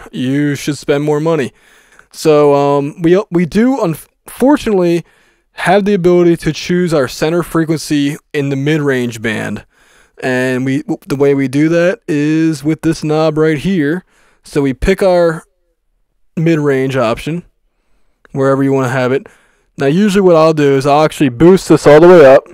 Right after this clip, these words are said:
Whoa. And then I'll find my frequency that I want, like that. And I think it just crackled. So as you can hear, it's affecting the tone of my voice. As I sweep around,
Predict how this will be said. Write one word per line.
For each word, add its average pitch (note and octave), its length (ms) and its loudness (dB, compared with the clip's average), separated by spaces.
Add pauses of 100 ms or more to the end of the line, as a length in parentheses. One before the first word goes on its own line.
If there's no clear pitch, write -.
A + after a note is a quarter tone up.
(480)
Whoa. B2 460 4 (1600)
And - 100 0
then B2+ 120 2
I'll B2+ 160 6
find C#3+ 300 2
my C#3 100 0
frequency D#3 460 -2
that A#2+ 160 -2
I - 20 -4
want, A2 300 -6 (800)
like A2+ 160 -8
that. B2+ 220 -2 (1040)
And C3 180 -6
I B2+ 80 -6
think E3 180 -2
it D#3+ 60 -2
just C3 200 -6
crackled. C3 580 -2 (960)
So B2 260 -2
as D3 220 -2
you F3+ 80 -2
can D#3 100 -2
hear, E3+ 480 2 (420)
it's - 160 -4
affecting D#3 600 -2
the C#3 80 -4
tone D3 320 0
of C#3+ 60 -2
my C#3 120 0
voice. B2 460 -2 (800)
As C3+ 180 -2
I C#3 100 2
sweep E3+ 400 0
around, E3 540 2